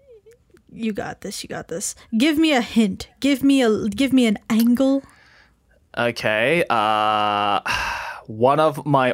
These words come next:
Speaker 2: all-time favorite sports manga is from the nineties, Shonen Jump.
Speaker 1: Uh, oh, Slam Dunk.
Speaker 2: Yes.
Speaker 1: Yeah, Slam Dunk. And then there is,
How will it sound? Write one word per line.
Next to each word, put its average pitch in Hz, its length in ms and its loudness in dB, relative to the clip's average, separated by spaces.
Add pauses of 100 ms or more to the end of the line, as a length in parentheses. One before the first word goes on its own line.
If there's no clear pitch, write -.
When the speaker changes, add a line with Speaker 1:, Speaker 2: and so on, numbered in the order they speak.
Speaker 2:
all-time 131 480 2
favorite 120 380 2
sports 117 420 0
manga 95 340 -4
is 92 200 -8
from 101 220 -4
the 95 100 -4
nineties, 92 440 -6
Shonen 92 340 -6
Jump. 92 280 -12 (2000)
Speaker 1:
Uh, 220 600 0 (140)
oh, 277 200 4
Slam 302 360 0
Dunk. 285 340 0 (560)
Speaker 2:
Yes. 98 680 -2
Speaker 1:
Yeah, 226 360 0 (100)
Slam 269 380 0
Dunk. 240 360 2 (380)
And 247 340 2
then 233 480 2 (280)
there 220 460 2
is, 208 640 2